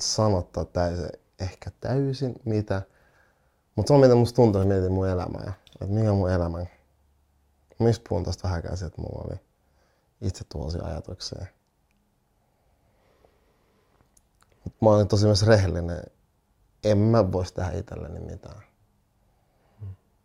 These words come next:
Speaker 1: Koska mä näen elämän lahjana.
Speaker 2: Mm.
Speaker 1: Mä tiedän sitä vaan, että mun mieli voi käydä silleen paikoissa,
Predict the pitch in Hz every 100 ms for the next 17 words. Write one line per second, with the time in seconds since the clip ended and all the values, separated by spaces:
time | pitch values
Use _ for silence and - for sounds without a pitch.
0 | - - 104 98 95 92 80 85 85 -
1 | - - - _ _ 113 104 98 98 _
2 | _ _ _ _ _ _ _ _ _ _
3 | _ _ _ _ _ _ _ _ _ _
4 | _ _ _ _ _ _ _ _ _ _
5 | 110 107 107 92 - 104 98 98 110 117
6 | 139 98 90 90 92 95 90 90 92 -
7 | - 90 90 90 82 98 _ _ _ _
8 | _ _ _ _ - 110 101 92 - 82
9 | 92 -